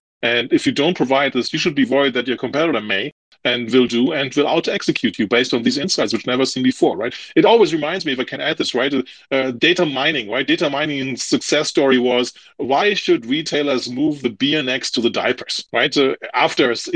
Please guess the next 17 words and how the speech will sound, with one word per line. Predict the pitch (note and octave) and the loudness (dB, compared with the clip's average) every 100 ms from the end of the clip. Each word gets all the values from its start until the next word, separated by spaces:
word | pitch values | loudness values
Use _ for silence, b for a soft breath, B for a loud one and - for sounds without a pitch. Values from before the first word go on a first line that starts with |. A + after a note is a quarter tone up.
| - | -2
six | - - | -2 -2
P | B2 | 0
M | A2+ A2 | -2 -2
or | |
something. | F#2+ A#2+ - C3 | -8 -10 -10 -6
It's | B2+ | -2
because | C3+ D3+ C3 | 0 2 2
the | A#2 | 0
dads | D3+ F3 D3+ | 0 0 0
were | D3+ | 0
driving | D3+ D3 C#3+ A#2+ | 0 0 -2 -2
home, | G3 A3+ E3 | 0 0 0
right? | D3+ D3+ | -2 -2
We're | |
in | C3 - | -4 -4
stereotypical | B2+ - C#3 B2+ D3+ C3+ B2 | -8 -2 -2 0 -2 -2 -4
nineties, | C3 G#3 G#3 F#3+ - | -2 0 0 -2 -4